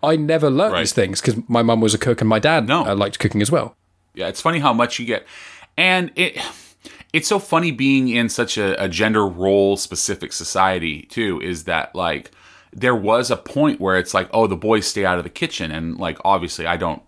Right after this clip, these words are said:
Speaker 2: I don't ascribe to that in any
Speaker 1: Mm-hmm.
Speaker 2: way. I, I just, like, you do, you, like, what you like to do is what you like to do. That's, that's all that matters. Like, just do something that you love. And so there was a thing where, like, "Oh, guys aren't supposed to be in the kitchen."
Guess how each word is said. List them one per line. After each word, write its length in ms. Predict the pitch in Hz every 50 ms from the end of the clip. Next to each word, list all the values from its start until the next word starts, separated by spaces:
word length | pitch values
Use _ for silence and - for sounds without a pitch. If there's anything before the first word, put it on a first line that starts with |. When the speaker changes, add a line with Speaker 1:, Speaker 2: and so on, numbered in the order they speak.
| _ _ _ - -
Speaker 2:
I 40 | 92
don't 160 | 92 90 85
ascribe 340 | 78 - - 87 78 76 -
to 60 | 80
that 280 | 69 69 62 - _ _ -
in 80 | -
any 140 | - 78 73
Speaker 1:
Mm-hmm. 100 | 73 82
Speaker 2:
way. 200 | 101 110 104 90
I, 280 | 82 80 78 76 - 78
I 40 | 76
just, 340 | 71 82 78 - - - _ _ _ _ _ _ _ _ _ _ _ - - - -
like, 160 | - - 101
you 40 | 92
do, 240 | 110 120 120 - -
you, 320 | - 95 92 - 80 95 95
like, 160 | 113 101 87
what 260 | 90 98 120 - -
you 80 | 139 135
like 200 | 117 110 98 -
to 80 | 104 92
do 240 | 87 101 135 175
is 100 | 170 -
what 180 | 87 92 - -
you 80 | 110 98
like 180 | 85 80 -
to 80 | - 73
do. 200 | 95 107 87 67
That's, 380 | 71 87 98 - - - -
that's 260 | - - 92 92 - -
all 160 | - 98 98
that 80 | 85 -
matters. 460 | 87 92 87 82 57 52 - - -
Like, 160 | 92 80 73
just 160 | - 92 -
do 80 | 113 104
something 320 | - - 101 90 - 87
that 60 | 69 55
you 100 | 73 80
love. 280 | 95 110 67 - - _ _ - - - - - - - - - - - -
And 120 | - 123 123
so 100 | 147 127
there 100 | 127 113
was 300 | 98 104 113 123 113 139
a 60 | -
thing 320 | - - 147 151 175 156 107
where, 160 | 92 90 92
like, 300 | 92 90 90 - - _ _ _ _ _ _ _ _ -
"Oh, 260 | 101 104 101 95 - - 107
guys 320 | 95 113 107 110 110 95
aren't 160 | 104 101 - -
supposed 220 | - 104 92 -
to 80 | - 80
be 160 | 80 92 87
in 80 | 82
the 80 | 78 76
kitchen." 500 | - - 127 117 - - 78 67 62